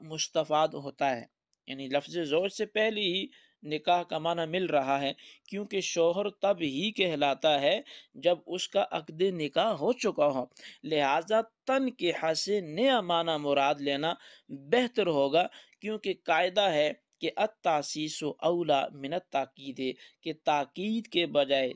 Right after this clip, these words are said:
तासीस का माना मुराद लेना औला है, और तासीस का मतलब है नया माना मुराद लेना। लिहाजा तनकिहा को अक़्द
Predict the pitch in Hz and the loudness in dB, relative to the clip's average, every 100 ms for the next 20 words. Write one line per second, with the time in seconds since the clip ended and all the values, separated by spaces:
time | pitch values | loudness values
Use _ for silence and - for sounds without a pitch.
0 | - 143 135 139 - 196 214 202 - 160 | -4 0 0 -2 -6 -6 -6 -6 0 0
1 | 151 151 143 139 131 135 135 131 135 135 | 0 -2 -2 -2 2 0 0 -4 -4 -4
2 | - 127 139 131 123 - - _ 143 - | -2 2 2 2 -4 -6 -20 _ -10 -2
3 | 139 139 - 175 185 - 147 139 - 147 | 0 0 -4 -8 -10 -8 -6 -6 -4 -6
4 | 190 185 190 240 196 175 156 135 131 127 | -6 -4 0 0 2 0 0 -2 0 0
5 | 123 127 127 131 - - - 156 147 143 | -2 -4 -4 -6 -10 -20 -4 0 2 2
6 | 160 190 _ 220 226 226 180 - 175 - | 0 -4 _ -2 -2 -2 -2 0 -2 0
7 | 185 196 - - - - 214 - 214 | 0 0 -4 -20 -20 -4 -4 -2 -2